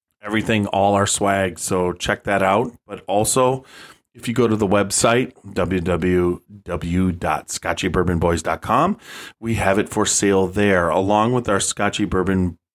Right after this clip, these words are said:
balls <laughs> and our t-shirts. But you could pick up this, uh, and this was made possible by Martin Duffy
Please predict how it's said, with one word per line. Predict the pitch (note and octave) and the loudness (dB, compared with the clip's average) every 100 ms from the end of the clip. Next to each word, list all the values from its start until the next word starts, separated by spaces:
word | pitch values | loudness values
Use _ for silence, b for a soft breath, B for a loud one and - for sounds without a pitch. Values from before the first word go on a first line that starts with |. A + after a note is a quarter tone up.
| _ | _
balls | F#2 G2 A#2 E3 G3 - - _ | -4 0 2 2 0 -4 -6 _
<laughs> | - - - - - - D3 | -6 -4 -6 -10 -18 -16 -8
and | C#3+ C#3+ | -2 0
our | C3+ | 0
t-shirts. | C3+ C3 - F#2+ E2+ - B B B B _ | 0 -2 0 0 -2 -8 B B B B _
But | B2 - | -8 -4
you | |
could | C3 A#2 | -2 0
pick | C3+ C3 | 0 0
up | A2+ - | -2 -2
this, | A#2 A2 - - - | -4 -2 -2 -4 -6
uh, | G2 F#2+ F#2 F2+ - | 0 2 2 0 -2
and | G2+ F#2+ G2 | 0 0 2
this | D3+ - | 2 2
was | D3+ A#2+ | 0 2
made | A2+ B2+ D3 - | 2 2 0 -2
possible | - G#2 B2 A#2 G2 F2+ D#2+ D2 E2+ | -2 0 2 0 0 2 0 -2 -6
by | F2+ F#2+ F#2 F2+ | -4 0 2 2
Martin | F2+ F#2 G2 C3+ F3 D#3+ D#3+ C3 G#2 _ - | 0 0 2 2 2 0 0 -2 -6 _ -10
Duffy | C3 B2 - F#2+ F#2 | -6 -4 -2 -2 -2